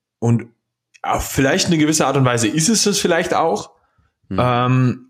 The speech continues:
Speaker 1: aber du lernst in dem Zeitraum erstmal ganz, ganz, ganz, ganz viel darüber, was du eigentlich erreichen kannst, wenn du wirklich willst.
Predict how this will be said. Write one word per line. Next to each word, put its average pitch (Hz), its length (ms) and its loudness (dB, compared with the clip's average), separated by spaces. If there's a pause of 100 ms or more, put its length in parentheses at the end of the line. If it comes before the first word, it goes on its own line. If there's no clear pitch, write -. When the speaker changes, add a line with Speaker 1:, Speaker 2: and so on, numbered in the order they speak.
Speaker 1:
aber 127 180 0
du 135 140 2
lernst 135 720 0
in 135 160 2
dem 135 180 2
Zeitraum 143 560 0
erstmal 151 580 0
ganz, 143 300 -2
ganz, 143 280 -2
ganz, 139 260 -2
ganz 151 240 -2
viel 151 160 -2
darüber, 139 500 0
was 120 200 -2
du 127 140 -2
eigentlich 117 340 0
erreichen 117 400 -2
kannst, 117 320 -6
wenn 113 160 2
du 107 180 -8
wirklich 120 460 -2
willst. 120 480 -2